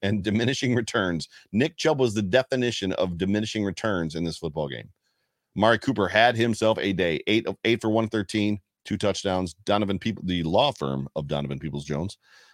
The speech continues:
five of sixty-ones with a, five, man, five for sixty-one with a touchdown. Nick Chubb was three for forty-eight.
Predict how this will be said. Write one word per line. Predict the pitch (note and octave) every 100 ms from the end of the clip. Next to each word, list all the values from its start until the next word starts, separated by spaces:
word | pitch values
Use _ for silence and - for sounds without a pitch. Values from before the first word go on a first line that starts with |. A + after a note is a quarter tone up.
| _
five | - A#2 A2
of | G2
sixty-ones | A2+ G#2 G#2 G2 F#2
with | F#2 E2+
a, |
five, | - G#2+ A2+ -
man, | F#2+ D#2+ G#2 E2 -
five | F2+ A2+ B2+ -
for | A2 B2
sixty-one | - F2 E2 D2 C#2 C#2+ -
with | D#2+
a |
touchdown. | D2 D2+ - D2 C#2+ -
Nick | F2
Chubb | - G2+
was | F2 -
three | - F2+
for | E2+
forty-eight. | - D#2+ D2 F2 G2